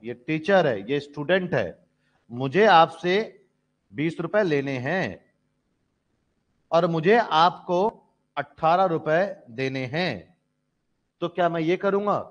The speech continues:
कि लाओ भैया, बीस रुपए दो, बीस रुपए दो, बीस रुपए दो, आप मुझे बीस रुपए दे दोगे,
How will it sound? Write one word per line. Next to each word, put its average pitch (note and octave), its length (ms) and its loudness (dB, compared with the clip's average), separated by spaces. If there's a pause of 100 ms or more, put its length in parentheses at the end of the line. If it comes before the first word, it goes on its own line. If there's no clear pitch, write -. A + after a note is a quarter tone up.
(240)
कि D#3 120 -4
लाओ D3+ 300 2
भैया, D#3 320 -2 (280)
बीस D#3 260 -4
रुपए E3 260 -2
दो, D#3+ 640 0
बीस D#3 260 -4
रुपए D#3+ 260 -2
दो, E3+ 580 -2
बीस D3+ 240 -6
रुपए D#3 240 -4
दो, D#3+ 520 -2
आप C3+ 160 2
मुझे C#3+ 180 -4
बीस C#3 240 -8
रुपए C#3 200 -8
दे B2+ 180 -4
दोगे, C3 380 -4